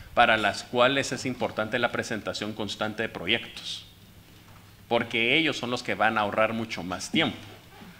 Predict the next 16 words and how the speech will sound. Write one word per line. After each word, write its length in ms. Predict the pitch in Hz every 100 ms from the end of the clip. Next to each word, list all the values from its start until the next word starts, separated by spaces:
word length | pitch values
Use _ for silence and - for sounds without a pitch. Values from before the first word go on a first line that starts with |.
| - -
porque 220 | 98 101
si 160 | 110
van 160 | 104 127
a 100 | 127
tener 300 | 117 117 113
diez 220 | 127 127
proyectos 580 | - 117 127 123 113 -
en 80 | 90
el 100 | 90
pipeline, 480 | 135 139 107 90 110 - - - - -
no 160 | 104 107
significa 360 | 120 101 117
que 120 | 113 101
tienen 240 | 113 113
que 80 | 117
introducir 680 | 117 117 113 98 - 123